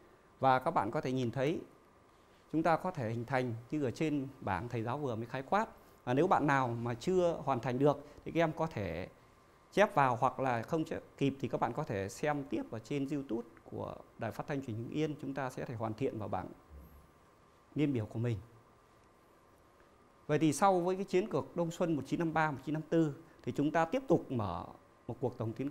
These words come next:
cuối cùng, đó chính là chiến dịch Điện Biên Phủ. Vậy chiến dịch này diễn ra thế nào? Thầy mời các em chuyển sang tìm hiểu tiếp phần thứ hai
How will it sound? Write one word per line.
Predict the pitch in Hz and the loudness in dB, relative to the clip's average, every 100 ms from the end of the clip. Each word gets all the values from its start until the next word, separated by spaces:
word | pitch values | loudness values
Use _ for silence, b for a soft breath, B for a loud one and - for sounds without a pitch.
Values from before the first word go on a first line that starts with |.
| 147 | -4
cuối | 175 | -4
cùng, | 175 147 123 98 | 4 4 4 0
đó | - 131 143 | 0 0 0
chính | 160 | -2
là | 170 123 | -2 -2
chiến | - 156 | -6 -6
dịch | 151 - | -6 -4
Điện | 117 135 | -4 -2
Biên | 139 | -6
Phủ. | - 98 - b b | -4 -6 -8 b b
Vậy | - 120 | -4 0
chiến | 156 165 | 0 0
dịch | - | 0
này | 131 107 | -2 -2
diễn | 135 | -2
ra | 156 139 | -4 -4
thế | 147 | -4
nào? | 139 113 98 | -2 -4 -4
Thầy | 117 | -4
mời | 117 113 | -2 -2
các | 104 | -4
em | 175 147 139 | -4 -4 -4
chuyển | 110 | -6
sang | 104 139 135 | -6 -8 -6
tìm | 117 | -6
hiểu | 104 95 | -6 -8
tiếp | - 208 214 B B B - | -4 -4 -4 B B B -16
phần | - 117 110 | -6 -4 -4
thứ | 127 147 - | -6 -10 -14
hai | - 160 | -6 -4